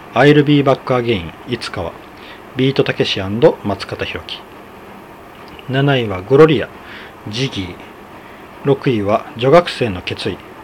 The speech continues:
後ろ指刺され組。で、えー、次ですね。五位は木枯らしに抱かれて、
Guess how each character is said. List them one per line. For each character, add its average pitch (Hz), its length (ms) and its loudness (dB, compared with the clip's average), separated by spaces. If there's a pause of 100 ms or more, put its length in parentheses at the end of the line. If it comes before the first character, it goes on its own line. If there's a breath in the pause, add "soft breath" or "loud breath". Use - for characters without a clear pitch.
後 - 200 -4
ろ 131 100 4
指 101 180 -2
刺 - 140 -10
さ - 140 -10
れ 95 100 -6
組。 90 300 -10 (1700 loud breath)
で、 131 180 -2 (120)
え 101 540 -6
ー、 - 20 -18
次 95 300 -10 (100)
で 82 120 -12
す - 160 -12
ね。 143 300 -4 (220)
五 127 140 0
位 98 160 -2
は 135 240 4
木 - 140 -4
枯 151 120 6
ら 160 100 6
し - 120 -6
に 101 140 -8
抱 95 120 -6
か 90 120 -8
れ 92 80 -8
て、 - 160 -12